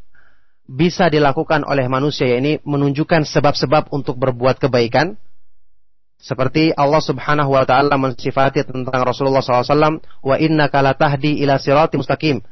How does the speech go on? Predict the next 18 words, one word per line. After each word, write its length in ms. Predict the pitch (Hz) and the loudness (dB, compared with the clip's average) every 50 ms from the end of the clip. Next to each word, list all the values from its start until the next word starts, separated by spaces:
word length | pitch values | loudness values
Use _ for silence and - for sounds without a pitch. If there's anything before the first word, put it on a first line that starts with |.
| - - - - - | -18 -18 -20 -20 -8
Sesungguhnya 560 | - - 147 - 143 135 160 156 160 160 139 | -6 -6 -4 -2 0 0 2 2 2 2 2
engkau 240 | 147 - 156 156 156 | 2 2 2 4 6
ya 140 | 151 147 | 6 4
Rasulullah 580 | 147 139 - 147 143 139 139 147 160 170 170 156 - - - - - - - - - | 4 2 2 2 2 4 4 4 4 4 2 0 -6 -12 -14 -14 -14 -16 -16 -14 -8
bisa 340 | 139 131 151 156 - 180 160 | 0 0 0 2 2 2 2
memberikan 560 | 160 147 139 131 135 151 - - 175 165 165 | 2 2 2 2 2 0 2 2 2 2 2
hidayah 480 | 135 147 156 139 147 156 160 165 160 - | 2 0 2 4 4 6 6 4 4 2
kepada 320 | 156 - - 139 139 135 | 0 0 2 2 2 2
jalan 240 | 127 135 135 139 135 | 4 2 2 2 2
yang 100 | 135 127 131 | 0 0 2
lurus, 160 | 147 151 131 - 147 | 0 0 2 2 0
yakni 260 | 143 165 196 208 - | 2 2 2 0 2
penjelasan 560 | - 165 156 143 151 165 175 170 - 175 139 | 2 0 2 4 4 4 4 4 2 0 0
artinya. 400 | 117 127 131 127 139 131 123 104 - - - - - - - - - - | 0 -2 -2 -2 -2 -4 -4 -6 -8 -10 -14 -14 -16 -16 -18 -18 -16 -6
Bimbingan, 720 | 139 147 160 165 151 165 175 175 180 190 202 214 220 - - - - - - _ _ _ _ - | -2 0 0 2 2 2 2 4 4 4 2 0 -2 -6 -14 -20 -20 -20 -20 _ _ _ _ -2
petunjuk 500 | 175 170 - 180 175 170 143 180 208 208 | -2 0 2 2 2 2 2 2 2 2
atau 480 | - 151 - - 170 175 180 185 - | 2 0 2 4 4 4 4 2 0
pengajaran 640 | - - 175 170 165 156 135 156 156 160 165 185 196 | -2 -2 0 2 2 4 4 4 4 6 4 2 2